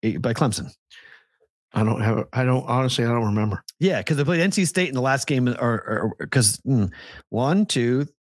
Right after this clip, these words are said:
Speaker 1: one, two, three, four, five, six, seven, eight, nine, ten, eleven, twelve, thirteen, fourteen games. Yeah, they played fourteen games.
Speaker 2: Who'd they lose to in the bowl game? What is it?
Speaker 1: Oregon,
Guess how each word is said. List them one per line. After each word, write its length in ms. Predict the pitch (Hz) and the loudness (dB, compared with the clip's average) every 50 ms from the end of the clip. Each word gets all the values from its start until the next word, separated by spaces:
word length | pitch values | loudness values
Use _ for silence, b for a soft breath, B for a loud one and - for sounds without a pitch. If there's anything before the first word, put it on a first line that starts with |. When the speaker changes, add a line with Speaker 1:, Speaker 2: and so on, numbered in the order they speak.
| _ | _
Speaker 1:
one, 680 | - - 58 60 67 76 78 87 101 120 156 220 254 247 | -10 -8 -4 -2 0 0 0 0 2 2 4 2 2 2
two, 320 | - - 90 87 90 113 | 0 0 2 2 2 0
three, 440 | 165 - - - 73 73 73 87 127 | 0 -2 -2 -2 0 2 2 2 2
four, 360 | 139 - - 52 62 71 98 120 | 0 0 -2 -2 0 0 0 0
five, 380 | - - 65 67 82 117 165 | 0 -2 0 0 0 0 2
six, 360 | - - - 73 98 - - - | 2 2 2 2 0 0 2 4
seven, 440 | - - - 67 67 78 123 147 - | 4 4 4 2 2 2 2 0 0
eight, 300 | 76 73 69 80 - - - | -2 -2 0 0 -2 -2 -2
nine, 400 | 73 65 62 65 78 98 127 147 - | -2 0 0 0 2 2 2 2 2
ten, 360 | - - - - - - - - - | 0 0 0 0 0 0 0 0 0
eleven, 380 | 73 71 69 67 71 101 135 160 | 0 0 0 0 2 2 2 0
twelve, 360 | - - - 60 71 104 127 | 0 0 0 0 0 0 -2
thirteen, 360 | - - 76 69 - 95 117 | -2 -2 -2 0 0 0 0
fourteen 480 | 120 - - 85 78 - - - 123 147 | 0 0 -2 -2 -4 -2 -2 0 0 2
games. 380 | 202 220 - 92 - - - _ - - | 2 0 -2 -2 -4 -6 -6 _ -2 -2
Yeah, 120 | 226 143 | -2 -2
they 120 | 110 - | -2 -2
played 160 | - 113 117 117 | -2 -2 -2 0
fourteen 340 | - 80 - - - 127 156 | -2 -4 -4 -2 0 0 2
games. 320 | 202 208 151 - - - _ _ _ _ _ _ _ _ _ _ _ _ _ _ - | 2 0 -2 -4 -8 -10 _ _ _ _ _ _ _ _ _ _ _ _ _ _ -4
Speaker 2:
Who'd 160 | 113 143 156 151 | -2 -2 0 0
they 80 | 147 143 | 0 0
lose 220 | 143 147 135 127 | 2 0 0 0
to 60 | 147 | 0
in 60 | 131 | 0
the 60 | 123 113 | 0 0
bowl 200 | 123 135 135 120 | 0 0 0 0
game? 160 | 110 92 92 _ _ - | -2 -4 -4 _ _ -4
What 100 | 113 117 | -2 -2
is 100 | 113 113 | -2 -4
it? 40 | - - | -4 -2
Speaker 1:
Oregon, 480 | 113 123 123 113 98 92 87 101 120 | 0 0 0 0 0 -2 -2 -4 -6